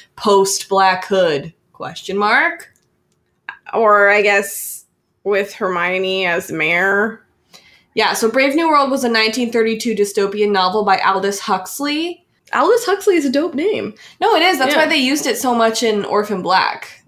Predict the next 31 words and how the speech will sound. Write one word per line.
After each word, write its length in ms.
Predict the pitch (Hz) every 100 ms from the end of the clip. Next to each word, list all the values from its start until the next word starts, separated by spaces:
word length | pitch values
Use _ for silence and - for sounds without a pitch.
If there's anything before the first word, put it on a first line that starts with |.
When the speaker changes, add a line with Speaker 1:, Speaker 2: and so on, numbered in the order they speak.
| _
Speaker 1:
Aldous 400 | 214 214 220 214
Leakey 560 | 202 214 214 277 277 -
and 260 | 196 196
Huxley 380 | 196 196 - 175
Station 640 | 175 170 175 180 220 240 240
and 100 | 233
stuff 180 | 285
like 100 | 440
that. 180 | 415 403
Speaker 2:
Oh, 960 | 415 440 440 427 427 415 415 392 370 359
Speaker 1:
Yeah. 220 | 403 381
Speaker 2:
that's 140 | - 349
where 120 | 330
Leakey's 360 | 277 226 214 214
name 220 | 214 214
came 240 | 214 214
from. 300 | 214 214 214
Speaker 1:
Mm-hmm. 340 | 220 240 240 277 _ -
Cool. 500 | 302 277 - 220 233 -
Speaker 2:
Yeah. 320 | - - 240 - _
So, 200 | - 247
Robin. 400 | 196 151 170 214 _
Speaker 1:
Yeah. 320 | - 196 160 - _ -
Speaker 2:
Tutor 260 | 247 226 175
boot. 240 | 90 - - _
Speaker 1:
You 160 | 233 247
know 160 | 254
what? 380 | 254 233 220 214 -
I'm 380 | 240 254 254 240 - _ _ _ _
so 460 | - - - 262 285
sorry 800 | - 240 214 226 247 - -